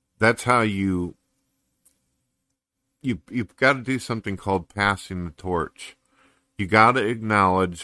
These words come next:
where you came from and then build upon the characters and use elements of what worked in the formula of before in order to contrive of something, uh,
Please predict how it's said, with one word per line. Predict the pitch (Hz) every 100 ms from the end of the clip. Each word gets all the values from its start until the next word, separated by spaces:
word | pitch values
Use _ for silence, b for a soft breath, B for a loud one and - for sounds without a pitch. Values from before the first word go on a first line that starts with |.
| 92
where | 95 92 98
you | 107 110
came | - 101 92 85
from | - 87 82 80 82 _ _ _ _
and | 98 98
then | 95
build | 85 107 107 98
upon | 92 95 90 87 90 87
the | 87
characters | - 104 98 90 - 82 80 - b b b b
and | 95 98
use | 107 95 -
elements | 107 104 98 87 82 92
of | 80 85
what | 92 - -
worked | 90 107 92 - - - _
in | 92
the | 87
formula | - 104 110 104 90 82 82 82
of | 78
before | 85 - 110 92 78
in | 76 78 85
order | 95 92 87 82
to | - 87 82 78 - b b b b b b -
contrive | 104 - 113 110 101 85
of | 87 -
something, | 92 80 78 82 82 80 - _
uh, | 80 80 78